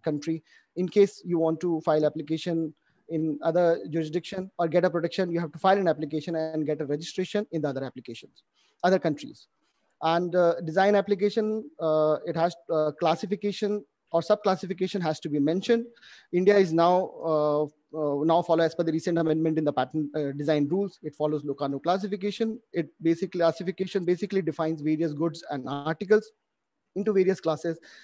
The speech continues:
like goods, uh, like transport or means for transport or, uh, uh, you know, clothing or food stuff, et cetera. Their range of article which is classified into various classification.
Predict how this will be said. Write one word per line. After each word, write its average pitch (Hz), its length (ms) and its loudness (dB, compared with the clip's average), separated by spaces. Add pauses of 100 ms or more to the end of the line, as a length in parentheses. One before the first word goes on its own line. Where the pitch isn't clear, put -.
(140)
like 160 220 -2
goods, 156 260 -6
uh, 180 140 -4 (120)
like 151 220 -4
transport 170 640 -2
or 160 320 0
means 165 240 -4
for 156 160 -2
transport 156 500 -2
or, 160 380 2
uh, 156 260 2 (220)
uh, 151 80 -2
you 151 140 -2
know, 165 100 -2
clothing 175 580 0
or 151 100 -2
food 185 280 -6
stuff, 160 260 -2
et 147 120 -6
cetera. 214 320 -4 (280)
Their 165 300 4
range 170 400 0
of 180 140 0 (160)
article 156 400 0
which 147 160 -4
is 143 320 -8
classified 156 500 0
into 151 240 -6
various 147 260 -2
classification. 156 680 -6